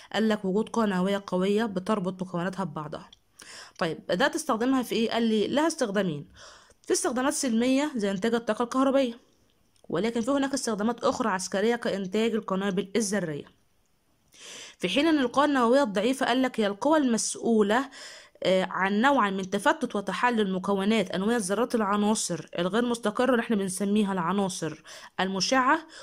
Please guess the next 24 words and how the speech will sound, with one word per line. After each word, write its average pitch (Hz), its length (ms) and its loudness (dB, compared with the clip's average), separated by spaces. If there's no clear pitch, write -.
وبتستخدم 196 640 0
هذه 196 220 0
القوى 233 300 2
النووية 196 440 2
الضعيفة 196 560 0
في 208 280 -2
ان-، 185 280 -2
في 208 200 0
الحصول 254 600 0
على 190 180 0
بعض 262 260 4
العناصر 208 420 0
المشعة 190 560 -2
المستخدمة 185 580 -4
في 214 120 -4
عديد 220 180 0
من 220 180 2
المجالات 190 720 0
زي 185 280 0
مجال 180 280 0
الطب 214 460 0
والصناعة 196 720 0
والبحث 190 460 0
العلمي. 156 520 -2